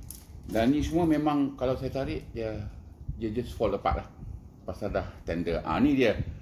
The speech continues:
Yang kelebihan brisket. Pasal apa bila kita tarik macam ni pun kita nampak lemak dia. So, di antara isi ni ada lemak. Yang tu ada, adalah kelebihan brisket.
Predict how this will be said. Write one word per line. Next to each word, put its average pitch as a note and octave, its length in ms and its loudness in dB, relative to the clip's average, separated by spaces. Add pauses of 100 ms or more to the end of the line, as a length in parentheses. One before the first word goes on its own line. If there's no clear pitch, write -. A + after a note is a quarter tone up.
(400)
Yang A#2 520 0 (200)
kelebihan B2 760 2 (120)
brisket. A#2 560 -2
Pasal C3+ 240 2
apa D#3 160 -2
bila C3 160 -4
kita A#2+ 140 -4 (100)
tarik C#3 160 -2
macam B2+ 160 -4
ni B2+ 80 0
pun D#3+ 160 0
kita C3+ 120 -2
nampak C3+ 320 -2
lemak B2 360 0
dia. B2 120 0 (760)
So, C3 240 4
di A#2+ 160 0
antara C#3 320 2
isi D#3+ 400 -6
ni E3+ 160 2
ada C#3+ 80 0
lemak. - 320 0
Yang C3+ 160 4
tu F3+ 200 -2
ada, C#3 360 2
adalah B2+ 320 -2
kelebihan B2 400 -2
brisket. A2+ 400 -6